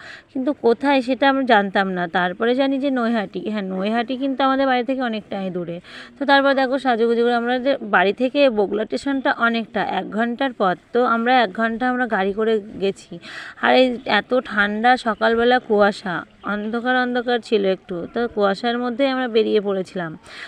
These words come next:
আর তারপরেই দেখো চলে এসেছি বগুড়া স্টেশন। বগুড়া স্টেশনে এসে দাঁড়িয়ে আছি, ট্রেনটা একটু লেট ছিল। তো ঠিক আমরা ওভারব্রিজ পার হয়ে চলে এসেছি এপারে। আর এপারে এসে দাঁড়িয়ে আছি, টে-, স্টেশনটা একটু ফাঁকা ছিল।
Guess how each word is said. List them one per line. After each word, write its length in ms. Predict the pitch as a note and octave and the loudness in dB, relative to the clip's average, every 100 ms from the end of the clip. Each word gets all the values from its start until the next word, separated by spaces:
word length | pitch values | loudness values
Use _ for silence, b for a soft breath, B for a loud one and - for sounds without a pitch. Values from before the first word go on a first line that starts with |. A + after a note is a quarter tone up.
| B - | B -4
আর 100 | A#3+ | -2
তারপরেই 480 | A3+ F3+ F#3+ A#3 C4 | 0 0 0 2 2
দেখো 260 | C4+ C4 C4+ | 4 2 0
চলে 320 | B3+ A3+ A3+ | 2 4 4
এসেছি 300 | A#3 - C4+ | 2 -2 -6
বগুড়া 340 | A3+ G#3 G#3+ | -2 0 2
স্টেশন। 640 | G#3 - F#3+ F#3 F#3 E3+ F3 | 0 -2 -4 -2 -8 -8 -8
বগুড়া 220 | F3 G#3 | -2 -2
স্টেশনে 420 | G#3 B3+ B3 C4+ | 0 -2 -2 -2
এসে 160 | C4+ C4+ | -2 0
দাঁড়িয়ে 340 | A#3 A3+ A#3 | 4 6 8
আছি, 220 | A#3+ - C#4+ | 6 2 -2
ট্রেনটা 360 | B3 A3 G#3+ | 0 -2 0
একটু 220 | A#3+ - | -2 0
লেট 220 | B3+ G#3 G3 | 0 0 0
ছিল। 340 | - G3+ E3+ E3 B B B B | -6 -6 -6 -8 B B B B
তো 100 | D4+ | -4
ঠিক 260 | D4 C4+ A#3 | 0 -2 2
আমরা 240 | A#3+ B3+ | 4 4
ওভারব্রিজ 440 | A#3+ A#3 A3+ B3 A3 | 4 2 2 -2 2
পার 220 | A3 G#3 | 2 4
হয়ে 160 | A3+ A#3 | 4 4
চলে 260 | A3+ G#3 | 4 2
এসেছি 320 | G#3 - A#3+ A3 | 0 0 4 4
এপারে। 420 | G3 G#3 G#3 A#3 | 6 4 4 2
আর 180 | - C4 | 2 4
এপারে 460 | A#3 A3+ A#3 A#3+ | 2 2 2 2
এসে 200 | A#3 B3+ | 0 0
দাঁড়িয়ে 360 | A3+ G3 G#3 G#3+ | 2 2 4 2
আছি, 260 | G#3+ B3+ A#3+ | 0 -6 -4
টে-, 260 | C4+ C4 C4 | -2 -2 -4
স্টেশনটা 500 | - A3+ B3 A#3+ C4 | -2 -2 0 -2 -2
একটু 180 | A#3 C4+ | -2 -4
ফাঁকা 360 | A#3+ G3+ G#3+ | 0 0 0
ছিল। 340 | G3+ G3 E3 | -2 -6 -6